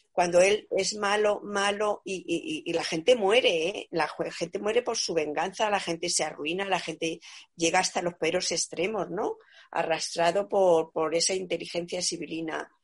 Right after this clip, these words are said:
de él, ¿no? Y entonces hay un punto de inflexión que es cuando en la familia Dra-, Danglars se van muriendo todos y se muere el niño, que lo mata la madre, ¿no? Pero todo inducido por él, todo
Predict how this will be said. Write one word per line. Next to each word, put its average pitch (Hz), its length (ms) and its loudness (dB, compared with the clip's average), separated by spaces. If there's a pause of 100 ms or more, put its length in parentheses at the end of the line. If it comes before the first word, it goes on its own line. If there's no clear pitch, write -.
(500)
de 160 380 4
él, 220 160 -2
¿no? 214 240 0
Y 196 100 4
entonces 208 380 0
hay 247 160 2
un 247 80 -4
punto 240 320 -2
de 233 60 4
inflexión 226 500 2
que 233 100 0
es 220 120 -2
cuando 214 300 2
en 180 100 2
la 170 120 2
familia 196 420 0
Dra-, 214 220 0
Danglars 196 640 2
se - 180 0
van 190 200 0
muriendo 208 580 -2
todos 233 580 0 (460)
y 190 80 -2
se 180 160 4
muere 190 320 4
el 185 140 4
niño, 226 480 -2 (1000)
que 160 120 0
lo 151 80 2
mata 147 180 0
la 202 120 0
madre, 170 360 -2
¿no? 175 160 0
Pero 160 240 0
todo 220 220 2
inducido 233 580 2
por 160 220 6
él, 139 240 0 (600)
todo 151 160 -10